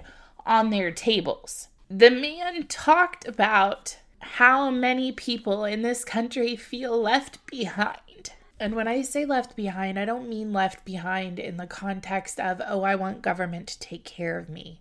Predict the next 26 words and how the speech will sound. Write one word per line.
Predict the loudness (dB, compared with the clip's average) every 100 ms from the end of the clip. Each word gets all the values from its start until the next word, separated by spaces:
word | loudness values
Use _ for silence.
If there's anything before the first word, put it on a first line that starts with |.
| _
When | -2 0
I | 0 -2
say | -2 0
left | 2 2 0
behind, | -6 -2 0 0 0 -4
I | -2 -2
mean | -2 -2 -4
abused | -6 -10 -8 -4 -2 -4 -8 -12 -14 0
by | 6 8 8
the | 4
government. | -2 -2 -2 -10 -12 2
I | 4 4
mean, | 2 -4 -2 -4 -6 -10 _ _ -20 _ _ _ _
we | -6 -2 4 4
are | 4
taken | -2 0 0 2 -2
for | -4 -8
granted | -8 -6 -4 -2 -4 -6 -6 0
by | 0
the | 0 -4
people | -6 -4 0 0 0
who | 0
are | 0 -2
supposed | -4 -6 -2 -4 -2 -4
to | -4
represent | -2 -2 -2 -2 -2